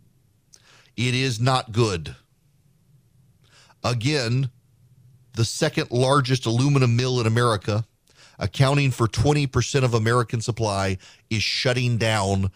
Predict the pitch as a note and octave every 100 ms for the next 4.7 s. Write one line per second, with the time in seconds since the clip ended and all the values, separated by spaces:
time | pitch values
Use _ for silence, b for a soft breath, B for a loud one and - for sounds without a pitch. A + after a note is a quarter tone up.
0 | b - B2+ B2 - B2+ A#2 G#2+ A#2 G#2+
1 | G2+ F#2+ A#2 C3+ - A#2 G2+ G#2 A2+ G#2+
2 | F2 F2 - B B G#2+ G2+ G#2+ G#2 -
3 | C3 B2 A#2+ G#2+ - A2+ G#2 G2+ - -
4 | B2 A2+ G2 E2+ G2 F2+ E2